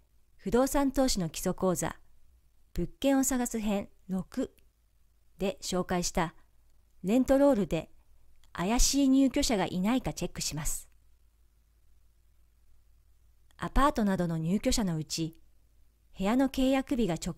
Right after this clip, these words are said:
前で、かつ家賃が高めに設定されている入居者がいたら、疑ってみてもいいでしょう。空室率を下げ、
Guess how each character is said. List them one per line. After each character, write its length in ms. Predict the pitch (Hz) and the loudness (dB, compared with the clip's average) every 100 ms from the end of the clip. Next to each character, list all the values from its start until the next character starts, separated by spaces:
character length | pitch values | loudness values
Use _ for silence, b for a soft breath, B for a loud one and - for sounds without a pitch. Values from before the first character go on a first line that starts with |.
| 175 | -2
前 240 | 190 180 | 0 0
で、 240 | 170 165 - - _ _ _ - - _ - | 0 -4 -6 -20 _ _ _ -20 -20 _ -8
か 120 | 254 | -6
つ 260 | - 170 165 - _ - | -4 -6 -8 -18 _ -4
家 160 | 185 | -2
賃 240 | - 208 180 | -2 -2 -4
が 120 | 156 | -6
高 260 | 165 - | -6 -2
め 140 | 226 254 | 0 2
に 80 | 262 | 2
設 200 | 262 - | 0 0
定 200 | 262 254 | 0 2
さ 140 | 247 | 0
れ 100 | 240 | 0
て 120 | 240 | 2
い 40 | 240 | 4
る 100 | 226 | 4
入 180 | 226 | 2
居 120 | 220 220 | 2 0
者 160 | 220 | 0
が 80 | 170 | -2
い 80 | 160 | -2
た 100 | 160 | -4
ら、 180 | 147 - - _ _ - | -4 -8 -20 _ _ -18
疑 280 | 175 196 240 | -4 -2 -2
っ 60 | - | 0
て 120 | 240 | 0
み 100 | 262 | 2
て 100 | 208 | 0
も 120 | 156 | 0
い 140 | 165 | 0
い 20 | 180 | 0
で 100 | 175 | 0
し 100 | 160 | -2
ょ 60 | |
う。 60 | - _ _ _ _ _ _ - - - - - _ - - _ _ _ - _ _ - _ _ _ _ _ - _ _ _ _ - _ - - - - | -6 _ _ _ _ _ _ -20 -20 -20 -20 -20 _ -20 -20 _ _ _ -20 _ _ -20 _ _ _ _ _ -20 _ _ _ _ -20 _ -20 -20 -20 -20
空 260 | - 233 277 | -4 0 2
室 240 | - - | 2 0
率 300 | 254 226 - | -2 -2 -4
を 40 | 165 | -4
下 180 | - 180 | -2 -2
げ、 180 | 165 | -4